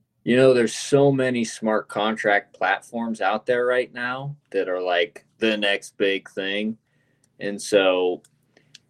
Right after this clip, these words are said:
it's, it's hard to say which one's gonna be top dog, because, you know, so many's already built on Ethereum, and then we were leaning into,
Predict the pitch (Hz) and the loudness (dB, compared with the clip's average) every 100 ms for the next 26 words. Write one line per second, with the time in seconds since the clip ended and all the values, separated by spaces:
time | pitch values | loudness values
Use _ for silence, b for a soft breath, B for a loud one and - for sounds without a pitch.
0 | _ _ _ _ _ 101 117 - - - | _ _ _ _ _ -2 -2 -4 -12 -8
1 | - 117 139 143 139 - 127 110 117 117 | -6 0 4 4 4 4 4 4 -2 -4
2 | - 117 117 107 107 104 98 101 98 - | -4 -2 -2 -2 -4 -4 -4 -6 -8 -4
3 | 101 101 - 90 90 98 113 123 - _ | 0 0 0 -2 2 2 2 -2 -12 _
4 | - 98 - 95 92 92 90 - 92 87 | -14 -14 -4 -2 -2 -4 -8 -14 -12 -8
5 | 85 85 _ _ - 135 143 139 131 110 | -6 -8 _ _ -2 2 4 4 2 2
6 | 113 113 110 104 104 104 110 98 87 - | 4 4 2 2 0 0 -6 -10 -8 -4
7 | 104 113 123 127 143 147 - 92 98 95 | 0 0 0 -2 -4 -6 -8 -12 -8 -8
8 | 98 113 120 110 104 113 110 104 101 98 | 0 2 4 2 2 2 2 0 -4 -6
9 | - 98 92 92 87 | -4 -2 -2 -2 -6